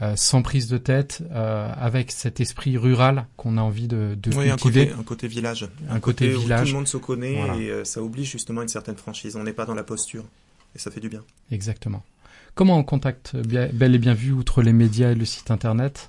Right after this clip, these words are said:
Speaker 2: Oh, je pense que le plus simple, ça serait effectivement quand même de passer par, euh, par
Speaker 1: Par le
Speaker 2: Google,
Speaker 1: site.
Speaker 2: euh, ou le ré-, le moteur
Speaker 1: Ok.
Speaker 2: de votre choix, Quant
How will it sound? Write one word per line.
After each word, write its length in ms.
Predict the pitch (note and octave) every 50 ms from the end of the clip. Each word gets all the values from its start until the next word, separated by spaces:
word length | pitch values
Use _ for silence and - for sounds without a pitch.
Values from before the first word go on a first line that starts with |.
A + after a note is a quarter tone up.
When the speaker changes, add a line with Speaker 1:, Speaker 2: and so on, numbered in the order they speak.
| _ _ -
Speaker 2:
Oh, 160 | D3 C#3+ C#3
je 140 | C3+ C3+ B2+
pense 320 | B2 C3 C#3+ C#3+ C#3 -
que 140 | - - C#3
le 140 | C#3 C3 C3
plus 220 | C3 - - C3+ B2
simple, 420 | - - - C#3 C#3 - - A2
ça 160 | - - A2+
serait 200 | A2 - - B2+
effectivement 480 | A#2 - - - - - A#2 A2 A2+ A2+
quand 80 | -
même 120 | A2 A2 A2
de 60 | A2
passer 340 | G#2 - G2+ - - A#2 A2+
par, 340 | A2+ - G#2 G2 G2 F#2+ G2
euh, 100 | F#2+ F#2+
par 220 | - - G#2 G2+
Speaker 1:
Par 80 | G#2 G#2
le 80 | G#2+ F#2+
Speaker 2:
Google, 320 | G2 A2 G#2+ A2 A2 G#2
Speaker 1:
site. 20 |
Speaker 2:
euh, 200 | G#2 G2 G2+ G2 G2+
ou 400 | - - A#2+ A#2 A2+ A#2 A2+ A2
le 120 | G#2+ G#2+
ré-, 240 | G#2 A2 G#2+ A2 A2
le 120 | A2 G#2+
moteur 380 | G#2+ A2 A2 A2 - A2+ A2 A2
Speaker 1:
Ok. 40 | G#2
Speaker 2:
de 80 | G#2
votre 300 | G#2 G2+ G#2+ G#2 - -
choix, 240 | G2+ - - A2 A2
Quant 280 | - - - A#2 A#2+